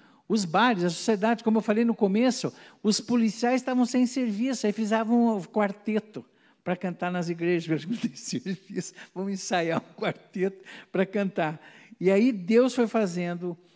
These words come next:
a, a, a obra de Deus foi se manifestando, né? E a gente vê, de, algumas pessoas dizem, "Ah, isso não dura." Cinco anos depois,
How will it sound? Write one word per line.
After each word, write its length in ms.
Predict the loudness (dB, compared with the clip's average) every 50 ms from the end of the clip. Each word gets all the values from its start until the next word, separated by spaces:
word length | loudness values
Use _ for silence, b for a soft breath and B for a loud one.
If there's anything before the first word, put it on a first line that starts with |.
| b b b b _
a, 120 | -6 -4 -2
a, 460 | -2 -2 -2 -2 -4 -4 -4 -2 0
a 60 | 0
obra 400 | 4 6 6 8 6 6 4 2
de 160 | 0 0 -2 -2
Deus 340 | 0 2 4 4 4 2
foi 180 | 0 0 0 0
se 160 | 0 0 -2
manifestando, 960 | -2 -2 -2 -2 -4 -2 -4 -6 -6 -4 -4 -4 -4 -2 -4 -4 -6 -8 -6 -4
né? 260 | -2 -2 0 -2 -2 B B B B B B
E 140 | B 2 4
a 80 | 4 4
gente 340 | 6 6 4 4 6 4 0
vê, 640 | 0 0 0 2 2 4 4 2 0 -2 -14 b b b b b b b b b
de, 160 | -2 -2 -2 -2 -2
algumas 500 | -2 0 2 2 4 4 4 4 4 4
pessoas 340 | 2 0 0 2 0 0 0
dizem, 140 | 0 0
"Ah, 320 | 2 2 2 2 0 -2 -6 -12 -18 b b b b b b b b b b -12
isso 200 | -10 -4 -4 -2
não 180 | 0 0 -2
dura." 400 | -2 -2 -4 -4 -4 -4 -6 -8 -12 _ _ _ _ _ _ _ _ _ _ _ _ _ _ b b b b b b b b
Cinco 640 | b -20 -18 -8 -4 -2 -2 -2 -2 -6 -4 -4
anos 380 | -4 -2 -2 -4 -4 -6 -8 -12
depois, 760 | -12 -12 -12 -8 -4 -2 -2 -2 -2 -4 -8 -14 -20 -20 _